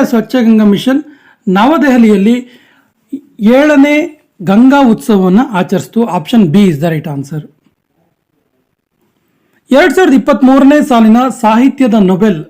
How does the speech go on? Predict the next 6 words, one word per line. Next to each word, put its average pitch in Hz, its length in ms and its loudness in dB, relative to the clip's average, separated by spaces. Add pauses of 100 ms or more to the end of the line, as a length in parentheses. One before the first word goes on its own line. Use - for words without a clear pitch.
(160)
ಪುರಸ್ಕಾರದ 226 500 -2
ವಿಜೇತರು 202 460 0
ಯಾರು? 196 280 0
Very 226 240 2
important 208 420 0
question. 262 360 -4